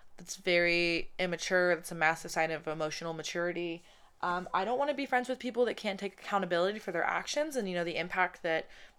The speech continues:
their words and behaviors have on others. So, no, no, thank you. Um, I believe that good friends should hold each other accountable, and if I'm acting like a mega bitch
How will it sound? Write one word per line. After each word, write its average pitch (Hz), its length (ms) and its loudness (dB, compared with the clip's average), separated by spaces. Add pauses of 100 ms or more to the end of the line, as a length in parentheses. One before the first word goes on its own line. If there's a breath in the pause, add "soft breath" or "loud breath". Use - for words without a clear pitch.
their 190 140 6
words 175 360 2
and 175 80 -4
behaviors 165 520 -2
have 160 200 0
on 160 160 -2
others. 202 500 0 (640 soft breath)
So, 170 760 2 (1000)
no, 175 920 2 (260)
no, 185 260 -2
thank - 320 -8
you. - 240 -6 (360 loud breath)
Um, 175 400 4 (260)
I 202 160 10
believe 240 340 4
that 233 140 2
good 208 160 0
friends 196 540 4 (200)
should 185 440 4
hold 190 200 2
each 190 140 2
other 185 160 4
accountable, 202 640 6
and 180 340 2
if 170 180 -2
I'm 185 380 6
acting 185 320 2
like 180 320 0
a 180 100 -2
mega 175 280 2
bitch 247 460 -2